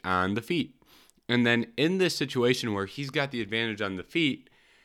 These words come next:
Volkov starts throwing back, he slips punches and gets a really, really, really well-timed takedown. And that's the important thing about Tom Aspinall's takedowns. He's not forcing anything with these takedowns.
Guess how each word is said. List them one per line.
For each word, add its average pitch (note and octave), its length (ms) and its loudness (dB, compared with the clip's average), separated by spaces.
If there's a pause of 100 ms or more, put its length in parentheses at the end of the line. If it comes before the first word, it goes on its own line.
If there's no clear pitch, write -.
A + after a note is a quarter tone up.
(360)
Volkov C3 420 -2
starts A#2+ 320 -2
throwing A#2+ 340 0
back, C#3 400 2
he - 200 -6
slips D3+ 520 -2
punches C3+ 500 0
and G#2+ 220 -4
gets A2+ 260 -4
a G2+ 140 0
really, C#3 760 4
really, B2+ 520 2
really D#3+ 880 2
well-timed A#2+ 880 2
takedown. - 540 -6 (920)
And A#2+ 180 0
that's D3 240 6
the E3+ 80 2
important C#3 440 0
thing A#2+ 160 0
about G#2+ 220 0
Tom G#2+ 240 -2
Aspinall's G2+ 480 -2
takedowns. G#2+ 640 -4 (360)
He's D#3+ 200 -4
not G3 280 4
forcing B2 580 -2
anything G2 400 -2
with F2 160 -6
these F#2+ 160 -6
takedowns. E2+ 560 -6